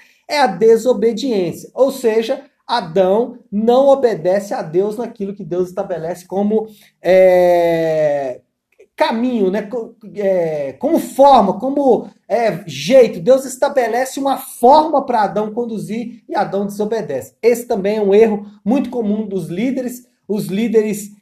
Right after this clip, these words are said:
é, não seguem as instruções de Deus, não seguem as instruções que o Senhor deixou através dos seus líderes e, principalmente,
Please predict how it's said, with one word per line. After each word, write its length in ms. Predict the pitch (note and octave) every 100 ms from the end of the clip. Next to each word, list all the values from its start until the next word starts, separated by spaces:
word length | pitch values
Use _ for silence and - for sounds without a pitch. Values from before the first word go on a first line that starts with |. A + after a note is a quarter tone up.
| _ -
é, 640 | G3 G3+ G3 F#3 E3+ D#3
não 280 | F3+ B3 C#4
seguem 560 | - - B3 C4 B3+
as 120 | G#3+
instruções 560 | G#3+ - G3+ G3 G#3 F#3+
de 100 | F3
Deus, 460 | C#3 G3 B3 B3 - _ -
não 220 | F#3+ C4
seguem 500 | B3+ - B3+ C4 B3
as 80 | A3+
instruções 540 | A3 - G#3 F#3+ G3+ G3+
que 80 |
o 40 | G3+
Senhor 320 | - F#3 F#3+
deixou 580 | E3 D#3 - G3+ G#3+ - -
através 520 | F#3 G3 F3+ F#3 F#3
dos 200 | E3+ E3+
seus 240 | G#3 F3+
líderes 640 | C3+ E3 A#3+ B3+ B3 B3 - _ -
e, 140 | B3+
principalmente, 1000 | B3 B3 B3 - C4+ G#3 G3 G3 -